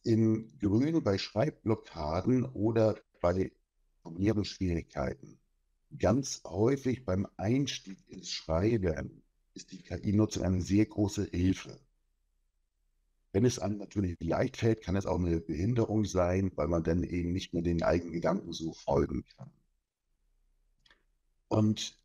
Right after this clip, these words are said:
dann eben als deutliche Aussage Verwendung von Chat G P T in Kombination mit D K Write beispielsweise hat sich als großartige Kombination herausgestellt. Ähm, das heißt, die Erstellung mit Chat G P T und die Optimierung dann nachher, äh,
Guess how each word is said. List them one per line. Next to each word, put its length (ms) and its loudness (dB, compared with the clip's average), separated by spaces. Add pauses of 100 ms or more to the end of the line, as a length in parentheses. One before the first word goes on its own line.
dann 200 2
eben 260 0
als 320 -6
deutliche 480 0
Aussage 420 2
Verwendung 460 0
von 160 0
Chat 220 -2
G 100 -2
P 200 -8
T 260 -12
in 200 2
Kombination 540 0
mit 120 -2
D 100 -2
K 100 -8
Write 400 2
beispielsweise 760 0
hat 120 -4
sich 180 -12
als 240 -10 (180)
großartige 400 2
Kombination 440 -4
herausgestellt. 840 -2 (960)
Ähm, 320 4
das 180 -2
heißt, 240 -2
die 80 -6
Erstellung 540 0
mit 140 -8
Chat 220 -8
G 60 -14
P 240 -20
T 300 2
und 340 -2
die 220 -6
Optimierung 840 0
dann 160 -4
nachher, 540 -2 (560)
äh, 280 0